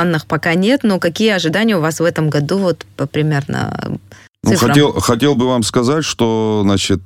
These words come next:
Speaker 2: нашим слушателям, что за вот девять месяцев, будем говорить, потому что, ну, у нас по, по месяцам, говорится, отчеты идут, за девять месяцев таба-, товарооборот составил двадцать восемь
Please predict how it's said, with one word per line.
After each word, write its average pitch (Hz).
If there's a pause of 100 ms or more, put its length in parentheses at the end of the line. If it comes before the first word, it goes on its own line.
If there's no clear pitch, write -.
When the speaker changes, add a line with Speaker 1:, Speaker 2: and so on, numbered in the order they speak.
(100)
Speaker 2:
нашим 95
слушателям, 101
что 98
за 92
вот 90
девять 90
месяцев, 87
будем 82
говорить, 82
потому 82
что, 85
ну, 87
у 76
нас 78 (100)
по, 73 (260)
по 92
месяцам, 87
говорится, 76
отчеты 82
идут, 123
за 95
девять 90
месяцев 117
таба-, 85
товарооборот 92
составил 113 (420)
двадцать 113
восемь 90